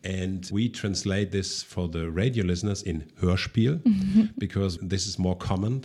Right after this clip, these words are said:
Speaker 1: And for the, uh, let's say, internet online, uh, community, of course, it was podcasting. So, I mean, and, and even, for example, the daily, uh, it, it's not called podcast, it's some kind of daily news report.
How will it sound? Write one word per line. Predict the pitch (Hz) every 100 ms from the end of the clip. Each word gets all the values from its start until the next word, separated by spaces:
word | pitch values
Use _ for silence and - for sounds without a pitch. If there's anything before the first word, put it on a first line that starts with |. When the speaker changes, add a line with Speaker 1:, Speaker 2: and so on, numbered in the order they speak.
| -
Speaker 1:
And | 92 98 90
for | - 92
the, | 85 87 98
uh, | 82
let's | 82 -
say, | 87 90
internet | 104 95 90 90
online, | 101 117 113 110 107 107
uh, | 101 98
community, | - 101 98 - -
of | -
course, | - 87 -
it | 76
was | 71
podcasting. | - - 85 - 85 - - 80 80
So, | - 82 80 - - - - - - _ _ -
I | 85
mean, | 87 87
and, | 90 90
and | 98 98 123
even, | 123 120 113 117 87
for | 113
example, | 101 98 107 92
the | 90
daily, | 107 135 131 101 104 104 - _ _ _ -
uh, | 98
it, | 98 101 -
it's | - -
not | 110 -
called | - 107 -
podcast, | 135 - - 110 110 110 -
it's | 98
some | - 104
kind | - 104
of | 95 95
daily | 110 104
news | 101 117 -
report. | 143 - 147 151 151